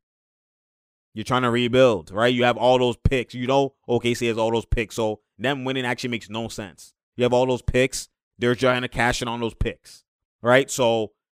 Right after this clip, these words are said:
you already know every, every, and every last half of the year, right, after All-Star break, whatever, they're gonna start resting their main guys.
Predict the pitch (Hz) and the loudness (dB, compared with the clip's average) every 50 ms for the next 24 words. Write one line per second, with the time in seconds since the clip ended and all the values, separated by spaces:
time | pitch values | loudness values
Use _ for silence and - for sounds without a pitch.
0 | _ - 113 120 117 123 123 120 117 117 117 117 117 117 - 117 123 110 127 123 | _ -6 -2 0 0 0 0 0 0 2 2 2 2 0 -2 -4 -2 -2 0 -2
1 | 123 117 113 - - 123 131 127 135 135 - 123 127 127 127 120 113 110 _ - | -2 -2 -4 -2 -2 -2 0 0 -2 -2 -2 -2 -4 -4 -6 -8 -12 -12 _ 0
2 | 131 139 143 151 143 123 123 127 131 131 - 127 123 127 - 123 117 113 110 110 | 2 2 4 2 4 4 4 4 4 2 0 -2 -2 -2 -4 -4 -2 -2 0 0
3 | 110 110 110 110 110 120 120 _ _ _ _ _ _ _ - 113 113 117 117 113 | 0 0 0 -2 -2 -4 -8 _ _ _ _ _ _ _ -4 -2 0 0 0 0
4 | 117 120 - - 117 113 113 113 110 - - 117 113 101 101 113 113 107 - 107 | -2 -4 -4 0 2 4 4 2 2 0 -2 -4 -2 -2 -2 -2 -2 -2 -2 -2
5 | 107 104 107 107 101 110 107 113 - _ _ _ _ - 131 131 135 131 127 117 | 0 0 0 0 0 -2 -2 -4 -6 _ _ _ _ -2 0 0 0 0 -2 -4
6 | - 127 113 110 107 113 113 110 - - 113 110 107 104 104 104 101 101 95 92 | -2 -2 -2 0 2 0 0 0 -2 -8 -8 -6 -6 -6 -4 -4 -4 -4 -4 -8
7 | 85 76 71 - - - - - | -10 -14 -14 -16 -18 -18 -18 -18